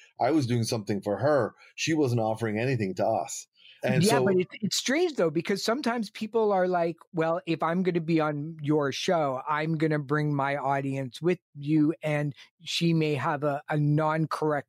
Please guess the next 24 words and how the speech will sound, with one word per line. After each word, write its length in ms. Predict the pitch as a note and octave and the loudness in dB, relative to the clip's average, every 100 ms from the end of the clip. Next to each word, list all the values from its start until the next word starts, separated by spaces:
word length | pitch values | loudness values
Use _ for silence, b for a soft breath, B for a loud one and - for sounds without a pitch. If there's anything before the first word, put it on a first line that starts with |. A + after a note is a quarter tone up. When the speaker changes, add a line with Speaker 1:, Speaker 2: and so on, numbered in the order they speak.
| - | -6
Speaker 2:
perceived 400 | D3+ - D#3+ C#3 | -4 0 0 0
opinion 520 | - F3+ F3+ D#3 C#3+ | -2 0 2 2 0
of 200 | C#3 C3+ - B B | 0 -2 -6 B B
the 100 | - | -2
listeners 640 | D3 F#3 - F3+ E3 E3 D#3+ | 0 0 0 2 2 2 0
or 220 | E3+ D3+ D#3 | -2 0 0
your 340 | C#3+ D#3+ E3 | 2 2 0
popularity. 880 | - D#3+ - D3 D#3 F3 D#3 C#3 C3+ B B | 0 -4 -2 0 2 2 0 -2 -4 B B
And 240 | D#3 D#3 C#3 | -2 -2 -4
she 300 | C3+ - F3 | -4 -2 0
just 260 | F#3+ G3+ - | 0 0 0
might 260 | D#3 C#3+ B2 | -2 -2 0
be 160 | D3 | 0
in 100 | C#3+ | 0
her 180 | C#3 C3+ | 0 -2
own 160 | C#3+ B2 | -4 -4
head 340 | C#3+ F3 C3+ | -2 -2 -2
to 280 | - C#3+ C#3 | -2 0 0
under-, 240 | C#3 C#3 C3+ | -2 -4 -6
Speaker 1:
True. 300 | - A2+ F#3+ | 0 2 4
Speaker 2:
to, 260 | D3+ C#3 - - | 2 0 -8 -4
to 100 | D#3+ | -2
think 240 | - D#3+ C3 | 0 -2 0
that, 280 | D#3 D3 | -2 -2